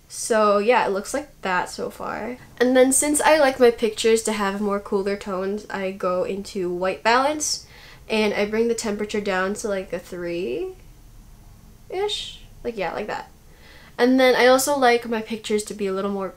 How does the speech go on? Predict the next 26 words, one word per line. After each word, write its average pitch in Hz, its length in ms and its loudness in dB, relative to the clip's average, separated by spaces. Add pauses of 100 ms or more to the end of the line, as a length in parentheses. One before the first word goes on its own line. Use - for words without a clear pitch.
(120)
pink, 202 480 -6 (140)
so 202 500 -4
I 185 220 -6
bring 208 260 -4
the 214 80 -4
tint 202 400 -8
up 170 300 -4 (1400)
to, - 80 -10
like, 302 160 -2
a 269 40 -8
two. 190 360 -6 (1120)
Yeah, - 240 -12
that - 180 -10
works. - 380 -12 (300)
So - 160 -2
yeah, 339 200 8
that's 302 220 2
basically, 311 560 4
like, 226 260 4 (220)
everything 240 500 0
that 226 120 2
I 208 100 2
do 196 160 0
to 214 80 0
my 202 160 -2
photos, 202 580 -2